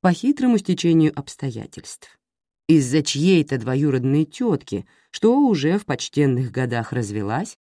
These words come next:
вступила в новый брак с дворянином Неоха и родила ему детей. Цепочка наследования была запутанной,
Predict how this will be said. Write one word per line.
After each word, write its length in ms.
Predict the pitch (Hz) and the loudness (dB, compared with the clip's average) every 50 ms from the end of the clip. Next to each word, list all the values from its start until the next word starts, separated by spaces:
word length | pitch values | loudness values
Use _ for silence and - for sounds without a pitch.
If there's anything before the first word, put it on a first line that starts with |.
| _ _ _ _ | _ _ _ _
вступила 460 | - - 220 190 254 269 214 160 135 | -2 -2 0 4 4 4 4 4 4
в 60 | 131 | 2
новый 340 | 143 135 127 113 113 120 113 | 2 2 0 -2 -4 -4 -6
брак 460 | 110 113 127 139 160 202 214 - - _ - | -4 -4 -2 0 0 0 -2 -4 -12 _ -4
с 100 | 180 160 | -2 0
дворянином 680 | 170 175 202 196 196 196 202 202 196 196 196 190 185 190 | 2 2 4 4 4 2 2 2 2 2 2 2 2 2
Неоха 500 | 196 196 190 190 190 185 - 190 190 185 - _ _ _ - | 4 4 2 2 0 0 -2 -6 -6 -6 -10 _ _ _ 0
и 120 | 202 208 | 2 4
родила 360 | 190 190 180 160 175 160 170 | 4 4 2 0 0 -2 -2
ему 200 | 165 156 156 147 | -2 0 0 -2
детей. 480 | 131 135 131 - - - - - - _ _ _ _ _ _ _ _ _ _ _ _ _ _ _ _ - | -2 -4 -8 -8 -10 -14 -14 -16 -18 _ _ _ _ _ _ _ _ _ _ _ _ _ _ _ _ -2
Цепочка 500 | - 220 214 - 277 233 - - 185 185 | 0 0 2 2 0 0 0 0 0 0
наследования 800 | 175 175 - - 226 269 302 302 165 143 143 131 127 127 127 | 0 0 -4 -4 0 0 2 2 2 0 0 0 0 0 -2
была 260 | 127 151 170 202 208 | -2 -2 -2 -2 -2
запутанной, 760 | 160 165 165 - - 311 277 - - 120 117 107 104 - - | -2 -2 -4 -4 -4 -4 -4 -4 -2 -4 -4 -4 -6 -8 -12